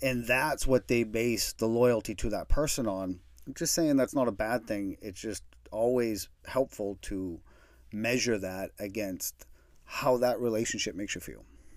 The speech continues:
Now, when I went through that therapy, I stopped talking to my family. My dad was locked up. My brother was locked up. My grandmother wanted me to, uh, bring her to visit my dad and brother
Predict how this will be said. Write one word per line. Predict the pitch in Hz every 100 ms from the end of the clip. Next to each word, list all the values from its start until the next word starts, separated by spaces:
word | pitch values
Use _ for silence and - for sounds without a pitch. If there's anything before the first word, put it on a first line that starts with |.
| - - - - - -
Now, | 107 110 101 - - - - - - - - - - -
when | 131 170
I | 156
went | 135 151 175
through | - 160
that | 127 120 -
therapy, | - 185 185 131 104 104 117 - -
I | 117
stopped | 131 - 110 113 - -
talking | 110 101 101 98
to | 92
my | 92
family. | 156 165 104 69
My | 71
dad | - 90 143
was | 156
locked | 147 139 -
up. | 139
My | - 90
brother | 92 135
was | 127 123 117
locked | 110 -
up. | 107 85
My | 98 92
grandmother | 110 131 143 127
wanted | 117 113 110 101
me | 101 92
to, | 85 - - - - -
uh, | 101 95 85
bring | 87 110 117 107
her | - - 110 104
to | - 98
visit | 95 113 104 78
my | 95 101
dad | 101 104 104
and | 101
brother | 92 92 80 67 -